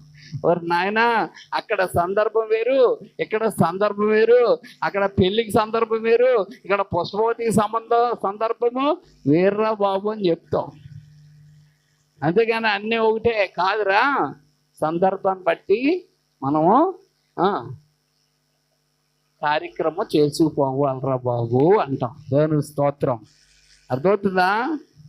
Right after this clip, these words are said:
అందుకనే తెలియదు అనుకో, తెల్లముఖం వేస్తాం అంతే, ఇప్పుడు చూసినట్టు. అంటే అందుకే తెలుసుకోవాలి. ఏం చేయాలి మనం? తెలుసుకుంటే మన జవాబులు చెప్పగలుగుతాం. చూడండి, హోషేయ గ్రంథము ఎనిమిదో అధ్యాయము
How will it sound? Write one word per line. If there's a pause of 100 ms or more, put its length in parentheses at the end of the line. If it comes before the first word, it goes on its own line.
(140)
అందుకనే
తెలియదు
అనుకో, (600)
తెల్లముఖం
వేస్తాం
అంతే,
ఇప్పుడు
చూసినట్టు. (1120)
అంటే
అందుకే
తెలుసుకోవాలి.
ఏం
చేయాలి
మనం? (520)
తెలుసుకుంటే
మన
జవాబులు (140)
చెప్పగలుగుతాం.
చూడండి,
హోషేయ
గ్రంథము (1040)
ఎనిమిదో
అధ్యాయము